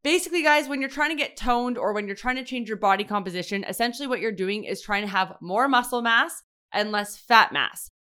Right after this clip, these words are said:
And that is different and it requires a different process than when you just want to lose weight. Because if you lose weight, you don't care if it's fat, muscle, water. You don't really give a shit. You're just like, "I just want less weight on my body," and you want it to be gone. Okay, that's basically it.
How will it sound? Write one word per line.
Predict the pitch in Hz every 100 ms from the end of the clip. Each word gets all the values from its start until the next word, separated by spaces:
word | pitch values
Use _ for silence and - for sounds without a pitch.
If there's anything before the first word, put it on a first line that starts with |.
| _
And | 208 226
that | 254 302
is | 262 262
different | 196 165 285 - 247 262
and | 226
it | 226
requires | 220 220 247 247 247
a | 226
different | 214 226 -
process | - 339 381 349 208 190 320 - - _ -
than | 185 262 311 240 311 349 _ _
when | 254 269
you | 277 254
just | 202 233 240
want | 220 220 233
to | 262
lose | 233 196 202 170
weight. | 175 220 - -
Because | - 226 233
if |
you | 220 254
lose | 339 -
weight, | 269 285
you | -
don't | 240 233
care | - 220
if | 220
it's | -
fat, | - 254 262 240 -
muscle, | - 202 240 - 247 226 -
water. | 165 208 240 233 220 -
You | -
don't | 311
really | 330
give | 254
a | 214
shit. | - 202 -
You're | 175
just | 190
like, | 202 180
"I | -
just | 233 247
want | 233 -
less | 196 214 - _
weight | 214 214 -
on | 190
my | 190
body," | 185 220 247 247 - _
and | 185 190 196
you | 196
want | 190 196
it |
to | -
be | 190
gone. | 185 - _ _
Okay, | 220
that's | 233 240
basically | 262 240 202
it. | 180